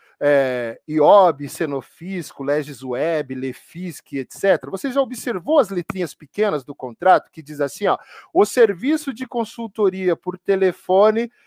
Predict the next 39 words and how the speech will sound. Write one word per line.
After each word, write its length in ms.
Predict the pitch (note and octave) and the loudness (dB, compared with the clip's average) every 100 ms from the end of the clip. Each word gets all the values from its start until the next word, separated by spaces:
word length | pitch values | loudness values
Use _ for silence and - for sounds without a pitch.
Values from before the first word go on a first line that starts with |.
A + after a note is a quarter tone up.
| _ G#3 | _ 6
e 180 | A#3+ | 8
por 260 | A#3+ A3 G#3 | 8 4 2
e-mail 560 | F#3 E3+ F3+ F#3 F#3 F#3 _ - | 2 2 2 4 2 0 _ -4
é 100 | E3 | 2
mera 400 | F3+ G#3+ G#3 G3+ | 6 8 8 4
deliberalidade, 1900 | D3+ A3+ B3 A3+ G#3 C#4+ D4+ B3 A#3+ A#3 G#3+ G#3 G3+ F#3+ D3 E3 F3+ F#3 F#3 | 2 6 6 4 0 2 0 2 6 8 8 6 6 0 0 4 4 2 -2
podendo 600 | - A#3 F3 G3+ B3 A#3+ | -4 -2 0 -2 -2 -4
ser 420 | A3+ - A3 A3+ A3+ | -10 -6 0 2 0
interrompido, 1200 | D4+ D#4+ - C#4 C#4 B3 G3+ A3 G3+ - A3 A3 | -4 -8 -6 2 4 4 4 0 -2 -6 -6 -4
pelo 180 | D#3 C#3+ | -2 -2
menos 180 | F3+ G3 | -4 -8
o 40 | |
contrato 300 | G3+ F3+ F#3 | -6 -2 2
da 80 | F3+ | 2
iob 220 | E3 E3+ | 2 2
é 40 | |
assim, 180 | G3 D#3+ | -2 -4
tá, 160 | B2+ D3 | -6 -6
gente? 140 | B2+ | -6
Se 60 | C3+ | -12
eu 20 | |
estiver 240 | D3 D#3+ | -4 -2
falando 280 | E3 D#3+ D#3 | 0 -2 -2
bobagem 460 | D3 C3+ C#3+ D3 C#3+ | -4 0 0 0 -4
agora, 240 | C3+ E3 | -2 -2
me 100 | E3+ | -2
perdoe, 360 | - D#3 C3+ F3 | -2 -2 -2 -2
mas 160 | F3+ | -2
na 100 | D#3+ | 2
época 260 | D#3+ G3+ G3+ | 2 2 -4
que 120 | - | 0
eu 60 | E3+ | 2
era 140 | C#3 - _ _ | 0 -4 _ _
consultor 840 | - G#3+ C#4 B3 A#3+ G3 - A#3 A3 | 4 6 6 2 -8 -6 0 2 2
de 140 | F#3 | -6
vendas, 500 | D3 E3 D3+ G#2+ _ _ _ - | -6 -4 -4 -6 _ _ _ -6
de 120 | C4+ | 0
boletim 400 | C#4 A3+ G#3+ G#3+ | 2 0 -2 -8
informativo, 760 | F#3+ F#3+ D#3 C3+ - G#3+ E3+ | -6 -4 -4 -6 -6 -4 -4